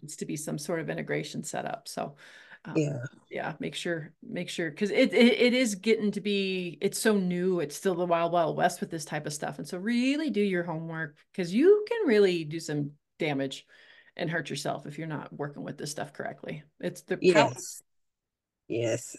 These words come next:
Speaker 2: And I totally agree, 'cause, you know, of course, social media, you see people going, "So I'm certified in this right here." And then they have, you know, literally no experience or, like, looking for new clients.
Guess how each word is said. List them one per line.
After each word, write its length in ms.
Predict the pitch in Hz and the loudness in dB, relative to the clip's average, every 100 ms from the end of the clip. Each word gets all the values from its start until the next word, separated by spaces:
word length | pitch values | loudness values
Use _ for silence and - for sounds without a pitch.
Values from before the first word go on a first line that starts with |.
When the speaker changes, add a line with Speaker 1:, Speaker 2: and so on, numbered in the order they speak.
| - | 2
Speaker 2:
And 140 | 170 | 8
I 100 | 190 | 8
totally 320 | 254 262 269 226 | 8 6 6 6
agree, 280 | 208 220 | 6 4
'cause, 200 | 196 208 | 6 4
you 100 | 208 | 6
know, 320 | 214 196 190 170 | 6 8 8 4
of 80 | - | 2
course, 360 | 214 196 190 | 6 6 6
social 440 | - 139 151 - 175 | 0 -4 -2 -2 2
media, 400 | 180 170 151 143 | 4 6 6 6
you 200 | 151 160 | 4 2
see 260 | - 175 | 2 2
people 300 | - 180 170 | 0 -2 -2
going, 380 | 160 156 143 139 | 0 2 2 2
"So 300 | 135 233 262 - | 2 4 4 4
I'm 180 | 220 | 0
certified 640 | 226 277 370 403 381 339 330 | 2 6 8 8 6 6 6
in 120 | 269 | 6
this 220 | 302 330 | 4 4
right 220 | 330 320 311 | 6 8 8
here." 220 | 330 285 | 6 6
And 80 | 240 | 2
then 100 | 196 | 0
they 100 | 196 | 2
have, 240 | 175 180 | 0 0
you 100 | 196 | 0
know, 140 | 175 | 0
literally 380 | 156 180 175 156 | 0 0 0 0
no 160 | 147 151 | 2 2
experience 540 | 185 - 208 175 180 | 2 0 0 0 0
or, 80 | 170 | 0
like, 220 | 160 151 175 | 2 4 2
looking 300 | 175 196 190 | 0 -2 -6
for 120 | 160 | -4
new 200 | 165 190 | 0 -2
clients. 680 | - 202 202 160 139 - | 2 4 4 4 -2 -4